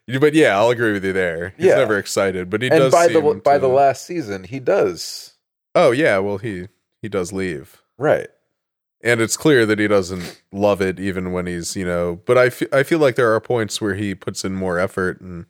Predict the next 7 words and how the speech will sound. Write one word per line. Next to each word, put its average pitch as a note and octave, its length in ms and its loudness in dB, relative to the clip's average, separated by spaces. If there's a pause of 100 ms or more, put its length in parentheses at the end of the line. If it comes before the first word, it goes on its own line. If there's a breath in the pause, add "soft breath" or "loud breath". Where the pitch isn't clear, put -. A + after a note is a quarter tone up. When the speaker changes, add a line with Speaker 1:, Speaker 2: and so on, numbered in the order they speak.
(300)
Speaker 2:
Yeah, B2+ 260 4
I'm A#2 160 0
not A2+ 220 2
saying F2+ 560 -2
he, D2+ 440 -12 (760)
yeah. F2 220 -10 (440)
Speaker 1:
Yeah. - 360 -10